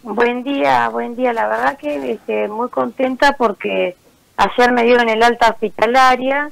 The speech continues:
estuve con, con covid, viste, por, este, primero estuve aislada por contacto estrecho y enseguida me, eh, desarrollé los síntomas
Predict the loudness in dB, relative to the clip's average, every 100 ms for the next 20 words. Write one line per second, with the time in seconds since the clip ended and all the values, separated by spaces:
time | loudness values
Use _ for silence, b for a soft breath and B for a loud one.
0 | -12 -16 -8 -4 -2 -4 -2 0 -2 -6
1 | -16 _ _ _ _ _ 0 2 4 4
2 | 2 -2 -4 -6 -4 -4 0 2 2 -2
3 | -6 -4 -2 -2 -4 -8 -18 -20 _ _
4 | _ _ -20 -8 -2 2 2 2 0 0
5 | 2 2 2 0 -2 0 0 -2 -4 -2
6 | -2 -2 -2 -2 0 -4 -4 -4 0 2
7 | 2 2 -2 0 -2 -4 -10 _ _ _
8 | _ _ -4 0 0 2 2 0 0 0
9 | 0 0 0 0 -2 -2 0